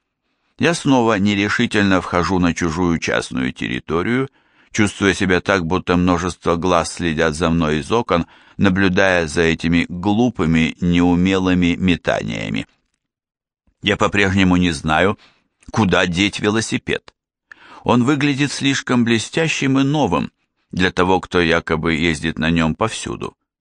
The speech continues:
Решаю, что остается лишь прислонить велосипед к стене гаража, вне поля зрения прохожих и обитателей дома. Кладу своего железного коня осторожно,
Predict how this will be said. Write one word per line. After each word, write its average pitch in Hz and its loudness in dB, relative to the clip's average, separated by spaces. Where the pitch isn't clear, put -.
Решаю, 185 0
что 151 -2
остается 139 -2
лишь 135 -2
прислонить 123 -2
велосипед 110 -2
к - -12
стене 110 0
гаража, 104 0
вне 151 0
поля 127 0
зрения 113 0
прохожих 117 -2
и 107 -2
обитателей 90 0
дома. 57 -4
Кладу 160 0
своего 127 0
железного 104 0
коня 98 0
осторожно, 120 -2